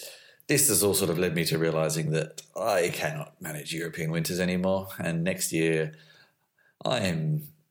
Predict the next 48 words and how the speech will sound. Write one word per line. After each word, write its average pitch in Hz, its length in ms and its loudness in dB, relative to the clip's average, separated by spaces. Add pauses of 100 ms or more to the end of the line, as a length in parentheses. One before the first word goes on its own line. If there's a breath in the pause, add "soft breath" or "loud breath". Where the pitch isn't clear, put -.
(420)
gonna, 71 400 0 (180)
gonna 76 240 -4
leave. 82 280 -6
I'm 85 80 -4
gonna 78 160 0
go 78 140 0
and 78 240 -2
find 78 180 0
somewhere 78 300 0
else 71 140 -2
to - 100 -6
be. 76 340 -4
Uh, - 180 -10
it - 100 -16 (720 loud breath)
can 87 220 -2
be 90 100 2
a - 20 4
digital 90 320 0
nomad, 98 320 0
so - 160 -6
there's 78 140 -2
no 90 100 0
reason 87 440 -2
to - 100 -2
stay 92 260 -2
here, 107 220 0
so 85 260 0
why 104 200 2
not? 147 340 -2 (100)
So - 420 0
I - 300 -8
think - 380 -4 (100)
my 92 180 0
New 101 200 0
Year's 92 160 2
resolution, 85 600 0 (540 loud breath)
after 78 220 -2
a - 20 -10
couple - 220 0
of 85 80 2
months 82 180 -2
of 78 80 -6
preparation, 80 520 0
is 78 180 -2
to 80 80 -2
try 82 260 -2
and 80 160 -4
live 80 500 -2